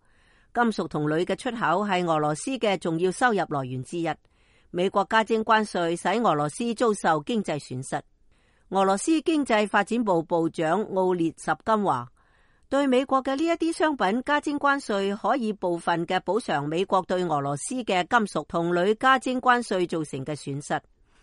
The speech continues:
俄羅斯宣布對部分美國商品加徵關稅，正值中美貿易戰打響。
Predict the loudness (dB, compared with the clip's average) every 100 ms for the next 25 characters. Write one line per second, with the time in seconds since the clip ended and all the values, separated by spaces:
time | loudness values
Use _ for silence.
0 | _ -2 0 0 -2 -4 -2 0 2 4
1 | 2 2 0 2 0 2 0 2 0 0
2 | -2 0 0 0 -4 2 0 2 -2 2
3 | 0 0 -4 -4 -2 -2 -2 -2 -4 -2
4 | -2 0 0 0 0 -2 -4 -4 -4 0
5 | 0 0 -2 -6